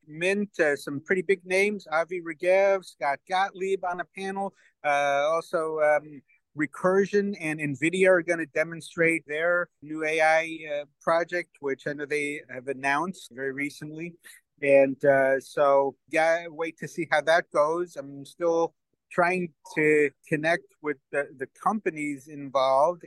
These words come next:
and, uh, over time I, uh,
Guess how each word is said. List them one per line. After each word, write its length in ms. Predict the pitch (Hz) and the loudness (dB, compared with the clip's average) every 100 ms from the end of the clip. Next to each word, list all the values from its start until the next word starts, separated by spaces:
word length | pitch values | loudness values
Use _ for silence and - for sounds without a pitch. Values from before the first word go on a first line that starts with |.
| - | -10
and, 380 | 135 131 135 131 | -4 -4 -4 -2
uh, 520 | 147 135 131 131 131 131 | 2 4 4 4 0 -2
over 300 | 143 139 143 | -4 -6 -10
time 380 | - 147 156 151 | -4 -4 -4 -2
I, 340 | 139 131 127 127 | -2 -2 -6 -4
uh, 160 | 127 | -4